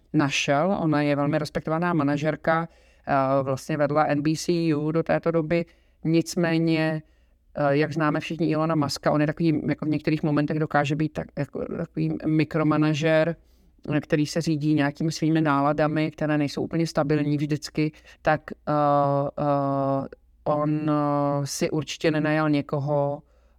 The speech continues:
eh, s kým by nemohl hýbat. To znamená, eh, ano, je to, eh, Linda vytvořila takový jakoby buffer mezi ním a Twitterem, ale, eh,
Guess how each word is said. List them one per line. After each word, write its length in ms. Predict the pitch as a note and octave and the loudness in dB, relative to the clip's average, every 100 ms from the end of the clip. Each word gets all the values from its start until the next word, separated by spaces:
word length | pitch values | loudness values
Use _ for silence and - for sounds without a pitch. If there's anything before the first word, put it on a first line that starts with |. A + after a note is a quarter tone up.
| - | -2
eh, 260 | D3 C#3+ C#3+ | 2 4 2
s 140 | - | -4
kým 360 | - C#3+ C#3 C3+ | -4 -2 -2 0
by 160 | C#3+ | 0
nemohl 240 | C#3 C#3+ D3 | 2 0 -2
hýbat. 500 | A#2+ C#3 B2+ B2+ A#2+ - _ _ | 0 0 0 -4 -6 -14 _ _
To 120 | D3+ | -4
znamená, 500 | D3+ D3+ D3+ D3+ C#3+ _ _ _ _ - | 0 2 2 2 -2 _ _ _ _ -2
eh, 600 | C#3+ C#3 - - - - | 0 0 -2 -10 -10 -6
ano, 340 | - D3 D3 D#3+ | -2 0 2 4
je 160 | E3 | 2
to, 480 | D#3+ E3+ D#3+ D#3 D3+ - D3 - - | 2 2 2 0 0 0 -4 -4 -8
eh, 840 | D3 D3 C#3+ D3 C#3 - C#3+ - - | -4 -2 -2 -2 -6 -6 -6 -6 -6
Linda 260 | D#3 D3+ D#3 | -2 0 0
vytvořila 640 | D#3 D#3+ D3 D#3+ D#3 D#3 | -2 -4 -2 0 2 0
takový 360 | D#3 - D#3 D3 | -2 -4 -2 -2
jakoby 280 | D3 D#3+ | -4 -4
buffer 480 | D3 D3+ D3 - E3+ | 0 0 0 0 2
mezi 440 | E3 D3+ D#3+ D3 C#3 | 2 2 0 0 0
ním 300 | D#3 D3+ E3 | 0 2 2
a 60 | C#3+ | 0
Twitterem, 720 | - C3+ - D#3 E3+ F#3 G#3 - _ _ _ _ | -4 -6 -2 0 0 0 -2 -4 _ _ _ _
ale, 680 | D3 D3 D3 D3 D3 D3 D3 - _ | 0 2 4 4 4 2 0 -4 _
eh, 100 | - | -2